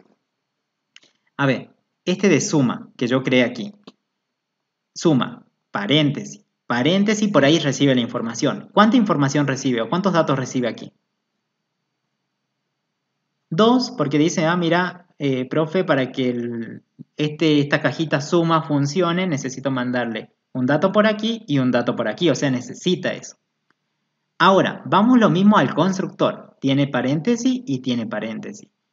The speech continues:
¿Cuánta información o cuántos datos tienen que mandar por ahí? ¿Cero, uno, dos o muchos?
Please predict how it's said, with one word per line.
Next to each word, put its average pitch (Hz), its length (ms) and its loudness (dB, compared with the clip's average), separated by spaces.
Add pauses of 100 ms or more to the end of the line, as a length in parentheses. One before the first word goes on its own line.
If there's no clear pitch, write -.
(380)
¿Cuánta 226 360 6
información 160 800 2
o 151 80 -2
cuántos 180 260 0
datos 175 280 0
tienen 143 220 2
que 131 140 -2
mandar 120 380 0
por 127 140 -2
ahí? 123 300 -2 (420)
¿Cero, 139 760 0 (600)
uno, 147 520 0 (600)
dos 123 520 -2 (420)
o 104 100 -12
muchos? 151 480 -2